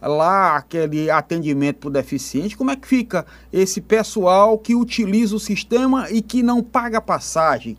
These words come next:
Como é que fica esse sistema na sua modalidade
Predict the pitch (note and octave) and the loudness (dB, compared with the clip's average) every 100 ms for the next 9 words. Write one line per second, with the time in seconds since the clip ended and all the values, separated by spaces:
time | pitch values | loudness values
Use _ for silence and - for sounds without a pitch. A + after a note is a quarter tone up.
0 | - E3 F3 F3 A3 G#3 G#3+ G#3 G3 A3 | -12 -8 -6 -4 -4 0 -2 -2 -6 -6
1 | G3+ - F#3 F#3+ - - - E3 D#3+ - | -6 -4 -2 -4 -6 -16 -6 -2 -2 -2
2 | B3+ A#3+ G#3 G3+ G3 D#3+ E3 F3 | 0 2 2 2 2 2 2 0